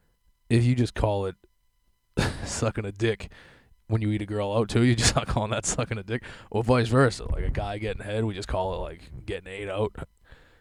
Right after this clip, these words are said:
But I guess that's eating ass, I guess, for guys. But we, if we <laughs> made the words the same, are you folks following me? Uh,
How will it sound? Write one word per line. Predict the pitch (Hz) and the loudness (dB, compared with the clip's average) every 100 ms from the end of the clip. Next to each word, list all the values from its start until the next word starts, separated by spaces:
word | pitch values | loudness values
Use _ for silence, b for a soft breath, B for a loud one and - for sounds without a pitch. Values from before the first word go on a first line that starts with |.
| b b - _ _ _ _ - | b b -20 _ _ _ _ -6
But | 107 | -6
I | 95 | -4
guess | 104 - | -6 -6
that's | 92 87 | -8 -10
eating | 95 90 | -14 -14
ass, | 82 87 90 95 | -14 -12 -10 -10
I | |
guess, | 92 92 - - - | -8 -10 -10 -16 -14
for | - 101 | -8 -6
guys. | 95 90 95 - - - _ b b b b b | -4 -4 -4 -8 -14 -20 _ b b b b b
But | 120 | 8
we, | 117 120 | 8 8
if | 123 | 8
we | 131 | 10
<laughs> | 135 - - | 10 8 6
made | 151 | 6
the | 127 | 4
words | 117 131 151 127 | 4 4 4 2
the | 101 | -4
same, | - 95 85 | -6 -6 -6
are | 101 | -4
you | 113 | 2
folks | 143 143 | 4 4
following | - 139 147 139 | 4 4 4 2
me? | 139 | 0
Uh, | 135 | 0